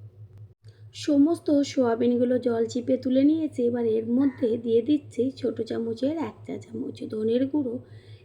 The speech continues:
এক চা চামচ জিরের গুঁড়ো, ঝালের জন্য এক চা চামচ লঙ্কার গুঁড়ো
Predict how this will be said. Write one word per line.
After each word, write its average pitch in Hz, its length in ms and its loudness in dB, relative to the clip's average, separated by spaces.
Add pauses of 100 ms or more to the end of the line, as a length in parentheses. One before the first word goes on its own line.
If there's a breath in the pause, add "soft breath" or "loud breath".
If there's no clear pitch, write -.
এক 196 260 -8
চা - 140 -6
চামচ 247 480 -2 (160)
জিরের 226 400 2
গুঁড়ো, 277 340 0 (1900 loud breath)
ঝালের 247 500 -2
জন্য 302 280 4 (280)
এক 214 160 -6
চা 247 120 -2
চামচ 262 480 2 (100)
লঙ্কার 226 580 0
গুঁড়ো 247 320 2